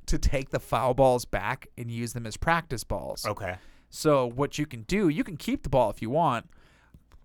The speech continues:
Speaker 1: or you can turn it in for a two dollar bill. <laughs>
Speaker 2: Oh, yeah.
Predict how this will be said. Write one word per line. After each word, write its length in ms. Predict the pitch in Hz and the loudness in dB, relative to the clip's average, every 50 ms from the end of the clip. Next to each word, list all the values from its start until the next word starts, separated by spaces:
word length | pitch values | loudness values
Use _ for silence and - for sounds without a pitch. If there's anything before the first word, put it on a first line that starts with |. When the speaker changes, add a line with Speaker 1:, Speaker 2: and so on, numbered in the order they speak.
| - _ - | -20 _ 6
Speaker 1:
or 640 | - 269 294 302 254 160 127 120 127 135 143 147 - - - - - - | 10 12 12 12 12 10 8 6 4 2 0 -2 -8 -18 -20 -20 -16 -6
you 220 | 135 135 156 156 | 0 2 4 4
can 600 | 147 - 160 147 143 147 143 143 143 139 135 120 - _ _ _ _ _ _ - - - | 4 2 0 0 2 2 2 2 2 0 -2 -8 -12 _ _ _ _ _ _ -20 -14 -10
turn 260 | - - 151 156 160 | -2 4 4 6 6
it 100 | 165 160 | 6 6
in 360 | 175 190 196 156 120 113 110 | 6 6 6 4 2 0 -4
for 360 | 107 - - 131 127 127 123 123 | -6 0 2 4 4 6 6 6
a 280 | 131 127 123 123 113 - - _ - - - - | 6 6 4 2 0 -4 -12 _ -20 -20 -16 -10
two 400 | - - - 123 151 170 160 139 | -8 -4 0 4 6 6 6 6
dollar 480 | 120 - 117 113 113 123 143 156 156 160 | 4 2 2 4 4 6 6 8 6 6
bill. 680 | 143 123 - 160 175 208 214 185 165 147 131 - 98 - | 4 4 4 6 8 10 10 10 10 10 8 6 4 4
<laughs> 40 | - - - - - - - - | 2 -6 -14 -16 -18 -20 -10 -8
Speaker 2:
Oh, 60 | - - - | -8 -6 0
yeah. 420 | - 135 120 104 98 101 104 107 | 4 6 6 6 8 8 6 6